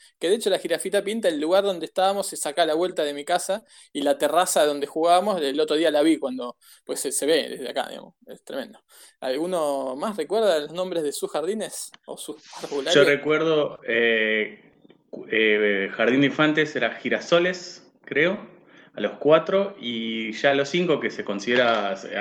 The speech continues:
Speaker 2: acá antes se le decía preescolar, eh, ya era parte de un colegio que era el colegio Moner Sanz,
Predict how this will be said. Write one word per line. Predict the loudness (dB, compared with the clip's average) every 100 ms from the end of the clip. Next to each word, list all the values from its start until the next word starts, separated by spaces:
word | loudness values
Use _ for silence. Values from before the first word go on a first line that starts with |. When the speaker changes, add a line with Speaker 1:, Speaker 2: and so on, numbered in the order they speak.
| -4
Speaker 2:
acá | 0 0 0
antes | 0 0 0
se | 0
le | -2
decía | 2 2 2
preescolar, | -4 -4 0 4 4 2 -4 -18 -20 -20 -20 -20 _ -2
eh, | -2 2
ya | 4 4
era | 4 2 0 -4 -6 -2
parte | -2 0
de |
un | 0
colegio | 2 2 0 -2 -2
que |
era | -4
el | -4
colegio | -4 -6 -4 -4
Moner | 0 0 -2
Sanz, | -2 -2 -2 -6 -10